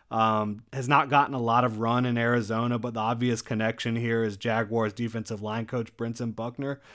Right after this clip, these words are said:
who held the same position in Arizona before getting to Jacksonville. He's worked with Michael Dogba, so there's obviously something there that they like, and so they're gonna bring him in to compete. Again, the Jaguars up front at interior defensive line,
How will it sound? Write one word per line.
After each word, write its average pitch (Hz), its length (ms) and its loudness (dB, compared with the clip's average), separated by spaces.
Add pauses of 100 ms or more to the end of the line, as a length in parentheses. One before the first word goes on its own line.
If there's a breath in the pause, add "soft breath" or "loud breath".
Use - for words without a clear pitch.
(140 loud breath)
who 131 120 2
held 127 180 2
the 117 80 -2
same 131 300 2
position 131 400 0
in 120 80 0
Arizona 117 520 0
before 117 380 -4
getting 117 240 -2
to 104 80 -8
Jacksonville. 117 760 0 (220 loud breath)
He's 147 200 0
worked 131 280 2
with 131 120 0
Michael 123 300 2
Dogba, 117 460 2
so - 120 -4
there's 117 160 2
obviously 123 480 2
something 117 420 -4
there 120 340 0 (260 loud breath)
that 110 160 -4
they 107 160 0
like, 127 480 0 (220 soft breath)
and 120 100 -8
so 127 100 0
they're 123 140 4
gonna 123 180 2
bring 120 220 2
him 123 180 0
in 123 140 2
to 117 100 0
compete. 123 560 -2
Again, 117 300 -2
the 110 60 -2
Jaguars 117 720 0
up 151 260 0
front 127 300 2
at 117 100 -6
interior 131 460 2
defensive 117 560 -2
line, 120 400 0